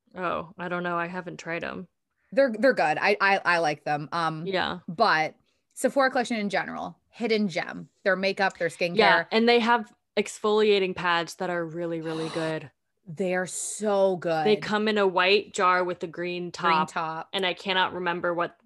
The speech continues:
Speaker 1: they
Speaker 2: They're,
Speaker 1: are,
Speaker 2: like,
Speaker 1: but I
Speaker 2: glycolic.
Speaker 1: Yes, they're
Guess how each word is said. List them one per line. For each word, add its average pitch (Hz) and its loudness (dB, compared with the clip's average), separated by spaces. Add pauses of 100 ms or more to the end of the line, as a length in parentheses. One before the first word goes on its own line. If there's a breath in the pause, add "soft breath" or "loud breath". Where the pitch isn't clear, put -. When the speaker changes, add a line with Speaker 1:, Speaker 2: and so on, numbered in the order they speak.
(380)
Speaker 1:
they 185 -2
Speaker 2:
They're, 175 6
Speaker 1:
are, - 6
Speaker 2:
like, 185 4
Speaker 1:
but 202 4
I 180 4
Speaker 2:
glycolic. 180 2 (160)
Speaker 1:
Yes, 196 0
they're 185 0